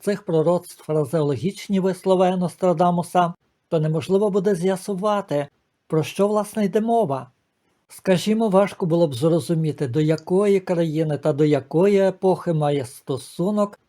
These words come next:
дев'яносто перший катран третьої центурії, де написано таке: «Дерево, яке так довго залишалося сухим, за одну ніч відновиться.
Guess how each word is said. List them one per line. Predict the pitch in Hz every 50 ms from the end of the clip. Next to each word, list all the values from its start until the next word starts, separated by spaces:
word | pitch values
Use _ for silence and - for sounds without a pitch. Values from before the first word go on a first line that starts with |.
| _ _ _ _
дев'яносто | 143 135 147 147 143 135 139 147 170 185 180 - - 196
перший | 196 - 196 190 170 - 196 185
катран | 185 - 175 175 180 180 175 170
третьої | 160 - 165 156 151 151 - 170 165
центурії, | 165 - 175 175 165 170 - 220 226 226 180 147 131 131 131 123 - _ _ _ _ _
де | - 131 151 151
написано | 151 156 151 151 190 175 180 196 196 180 175
таке: | 175 - 170 - - - 147 139 127 123 - _ _ _ _ _ _ _ _ _ -
«Дерево, | 143 127 160 190 208 220 214 214 208
яке | 196 180 175 - 165
так | 151 - 147 131 120
довго | 123 120 147 185 214 208 196 196
залишалося | 185 - 190 180 175 165 - - 175 175 180 180 165 170 - 175 160
сухим, | 156 - - 170 - - - - 175 180 170 165 165 160 - _ _ _ _ _ _ _ _ _ _
за | 143 120 143 170 170
одну | 165 160 117 127 147 175
ніч | 208 233 226 214 208 - - - -
відновиться. | 160 175 202 175 175 202 226 226 208 175 - - - - 156 151 143 139